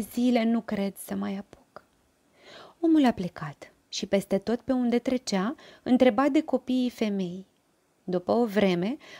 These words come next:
a ajuns la țesătorul la care intrase băiatul ucenic. L-a găsit pe tânăr și a povestit despre rugămintea bătrânei, dar inima băiatului nu s-a înduioșat. "Dar ce să-i fac eu?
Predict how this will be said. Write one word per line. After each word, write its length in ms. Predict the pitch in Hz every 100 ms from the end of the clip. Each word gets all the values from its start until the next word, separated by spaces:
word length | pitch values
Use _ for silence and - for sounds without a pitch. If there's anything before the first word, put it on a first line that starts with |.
| -
a 140 | 247
ajuns 480 | 254 254 247 330 339
la 180 | 311 269
țesătorul 840 | - 247 233 208 214 185 190 247
la 120 | 262
care 260 | 254 247 233
intrase 540 | 214 202 247 277 269
băiatul 520 | 196 190 196 233 - 226
ucenic. 600 | 208 214 190 180 _ - _ _ - - -
L-a 140 | 294
găsit 340 | 269 311 370 359
pe 140 | 320
tânăr 500 | 302 285 269 185 180
și 180 | 190 -
a 100 | 262
povestit 600 | 277 254 269 - 311 302
despre 420 | 208 214 - 214
rugămintea 560 | 202 196 220 240 254 226
bătrânei, 640 | 190 208 220 214 185 175 - - - - _
dar 260 | 233 240 233
inima 320 | 262 269 269
băiatului 800 | 226 247 240 233 - 254 285 285 - _ _
nu 240 | 185 180 170
s-a 200 | - 175
înduioșat. 840 | 175 185 180 175 - 180 _ - _ _ _ _ _ - - - - _ -
"Dar 200 | 320 349
ce 120 | 415
să-i 240 | 403 403 -
fac 320 | 320 247 -
eu? 260 | 202 185